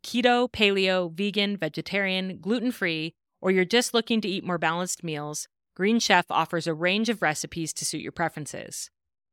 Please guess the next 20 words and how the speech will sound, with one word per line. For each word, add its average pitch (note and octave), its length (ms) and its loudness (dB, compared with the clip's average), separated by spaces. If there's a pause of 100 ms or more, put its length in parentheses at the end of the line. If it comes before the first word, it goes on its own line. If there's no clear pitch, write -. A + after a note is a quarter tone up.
(100)
With F#3 120 0
so A3 240 4
many B3+ 180 4
customizable F3+ 720 2
options, A3 560 0
you F3+ 80 0
can't F3+ 260 -2
go F#3 120 2
wrong E3+ 320 2
with D#3+ 140 -4
Green E3+ 240 -4
Chef, - 460 -2 (280)
the F3 80 -2
number G3 300 4
one A#3 220 4
meal F3+ 160 2
kit F#3+ 220 -4
for F#3 120 -4
eating D3+ 280 -6
well. G2+ 340 -4